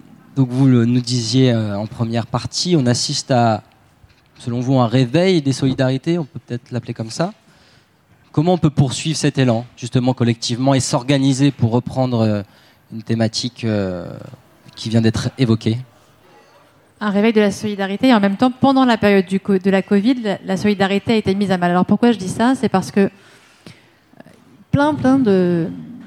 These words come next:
Speaker 2: personnes, euh, ont eu envie de faire des choses, ont eu envie d'agir. Euh, seulement le paradoxe, c'est qu'à ce moment-là, eh ben, on ne pouvait plus véritablement accueillir ces personnes qui voulaient agir parce que c'était dangereux.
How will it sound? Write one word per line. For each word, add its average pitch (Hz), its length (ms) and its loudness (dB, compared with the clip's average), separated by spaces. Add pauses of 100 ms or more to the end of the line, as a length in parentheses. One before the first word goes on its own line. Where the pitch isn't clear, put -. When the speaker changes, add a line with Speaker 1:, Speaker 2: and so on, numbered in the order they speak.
(120)
Speaker 2:
personnes, 208 560 -2
euh, 180 480 0
ont 220 200 -2 (140)
eu 254 120 4
envie 220 300 2
de 190 140 2
faire 214 400 0
des 185 160 4
choses, 170 460 0
ont 180 160 -2
eu 196 140 2
envie 196 260 2
d'agir. 196 680 0 (680)
Euh, 175 200 4
seulement 202 320 0
le 196 120 4
paradoxe, 208 500 0
c'est 214 100 -2
qu'à 180 140 0
ce - 140 -4
moment-là, 208 420 4
eh 214 40 2
ben, 175 280 2
on 165 120 -4
ne 165 40 -8
pouvait 170 260 0
plus 247 300 -2 (260)
véritablement 196 760 0
accueillir 202 460 2
ces 196 140 0
personnes 185 380 0
qui 202 140 -6
voulaient 170 340 0
agir 175 460 0
parce 165 240 -2
que 190 80 -4
c'était 175 320 -4
dangereux. 190 540 4